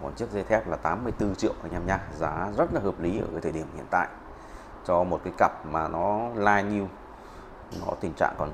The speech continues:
rất là mới như thế này. Thực sự là tiết kiệm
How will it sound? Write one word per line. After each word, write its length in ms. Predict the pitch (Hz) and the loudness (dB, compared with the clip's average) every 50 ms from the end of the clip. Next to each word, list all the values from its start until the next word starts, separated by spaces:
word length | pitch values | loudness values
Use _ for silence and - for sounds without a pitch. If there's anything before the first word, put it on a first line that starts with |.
| 80 87 | 2 6
rất 340 | 127 160 - - - - | 6 6 4 2 -8 -4
là 140 | 92 90 82 | -2 -2 -2
mới 260 | 80 82 82 85 90 | 0 0 2 2 2
như 140 | 110 107 90 | 0 0 -2
thế 80 | 92 107 | 0 0
này. 200 | 110 - - - - - - - - - - - - - - - - - - - - - - - - - - - - - - - - - - - - - - - - - - - - - - - - - - - - - 381 - - - - - - - - - - - - - - - - - - - - - - - - - | 0 0 -2 -2 -8 -12 -12 -12 -10 -10 -10 -10 -10 -10 -10 -10 -10 -10 -12 -14 -14 -14 -14 -14 -14 -12 -12 -12 -12 -12 -14 -14 -16 -16 -16 -16 -16 -16 -16 -16 -14 -14 -16 -16 -16 -16 -12 -6 -6 -6 -6 -6 -10 -14 -12 -12 -10 -8 -6 -4 -2 -2 -2 -4 -4 -6 -8 -8 -10 -10 -12 -14 -14 -14 -16 -16 -16 -16 -12 -8
Thực 120 | - 92 - | -6 0 4
sự 180 | - 120 95 | 6 6 8
là 140 | 90 95 85 | 8 8 6
tiết 200 | - 127 135 - | 6 4 0 2
kiệm 180 | - 131 104 | 4 4 4